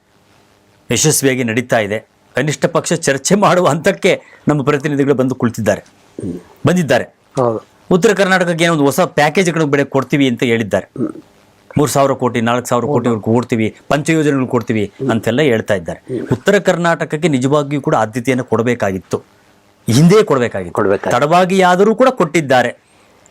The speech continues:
Speaker 1: ಏನ್ ಹೇಳಕ್ ಇಷ್ಟಪಡ್ತೀರಿ? ಉತ್ತರ ಕರ್ನಾಟಕಕ್ಕೆ ಅಸಮತೋಲನವನ್ನು ಸರಿಪಡಿಸ್ತಕ್ಕಂಥ ನಿಟ್ಟಿನಲ್ಲಿ ಸರ್ಕಾರದ ನಿಲುವು.
Speaker 2: ನಾನು ಇದನ್ನ ಎರಡು ದೃಷ್ಟಿಯಿಂದ ನೋಡೋಕೆ ಇಷ್ಟಪಡ್ತೀನಿ. ಮೊದಲೆಲ್ಲ ವಿಧಾನಸಭಾ ಸಭೆ ಬೆಂಗ್-, ಅಂದ್ರೆ ಮತ್ತೆ ಪರಿಷತ್ತು ಬೆಂಗಳೂರಿನಲ್ಲಾದಾಗ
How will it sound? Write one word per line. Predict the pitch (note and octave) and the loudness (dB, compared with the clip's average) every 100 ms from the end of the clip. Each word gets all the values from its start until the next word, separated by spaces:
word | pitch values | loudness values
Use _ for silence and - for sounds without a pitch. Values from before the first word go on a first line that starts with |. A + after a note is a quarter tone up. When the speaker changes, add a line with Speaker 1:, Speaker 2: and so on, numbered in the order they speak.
| _ - | _ -2
Speaker 1:
ಏನ್ | F3 F#3+ | 0 2
ಹೇಳಕ್ | D#3+ | 0
ಇಷ್ಟಪಡ್ತೀರಿ? | C3+ D3 A2+ G#2+ F#2+ | -2 -4 -2 -4 -4
ಉತ್ತರ | G2 A2 F3+ | -4 0 0
ಕರ್ನಾಟಕಕ್ಕೆ | E3+ D#3+ D3+ D3 C#3 - A#2+ C3+ G2+ _ _ _ _ _ _ - - - | 0 -2 0 -2 -2 -8 -4 -2 -4 _ _ _ _ _ _ -20 -10 -4
ಅಸಮತೋಲನವನ್ನು | B2 F#3 G#3+ F#3+ F#3 E3+ | 0 2 2 4 2 2
ಸರಿಪಡಿಸ್ತಕ್ಕಂಥ | D3+ D3+ D3+ D#3 - C#3 C#3 A#2+ | 0 0 0 -2 -2 -6 -6 -4
ನಿಟ್ಟಿನಲ್ಲಿ | B2 A#2 B2+ A#2+ | -4 0 0 0
ಸರ್ಕಾರದ | A#2+ A2 - A#2 | -2 -2 -2 -2
ನಿಲುವು. | G2+ F#2+ G2 E2 _ _ - _ - | -4 -4 -4 -6 _ _ -20 _ 0
Speaker 2:
ನಾನು | C#3+ D3+ | 2 4
ಇದನ್ನ | D3 C#3+ | 2 4
ಎರಡು | C3+ C3+ F3 F3 | 4 4 2 0
ದೃಷ್ಟಿಯಿಂದ | E3+ - D#3+ D#3 | -4 -2 2 4
ನೋಡೋಕೆ | C#3 C3 B2 A2 | 4 2 0 -6
ಇಷ್ಟಪಡ್ತೀನಿ. | - G2+ G2+ - E2+ - _ _ - | -6 -4 -4 -8 -10 -12 _ _ -2
ಮೊದಲೆಲ್ಲ | C3+ D3 F3 E3+ | 0 2 2 4
ವಿಧಾನಸಭಾ | C3 D3 E3+ D3+ D#3 D3+ C3+ B2 B2 A2 | 2 2 0 -2 0 0 0 -2 -2 0
ಸಭೆ | B2+ A#2+ | 0 0
ಬೆಂಗ್-, | G2+ A#2 A#2+ | 0 2 2
ಅಂದ್ರೆ | B2 B2 | 2 2
ಮತ್ತೆ | B2 A#2+ G#2+ | 0 0 0
ಪರಿಷತ್ತು | - B2+ - D3+ G2+ | 0 -2 0 -2 -2
ಬೆಂಗಳೂರಿನಲ್ಲಾದಾಗ | - C3+ E3 D#3+ C3+ G#2+ F#2+ F2+ | 0 2 4 2 2 0 -4 -6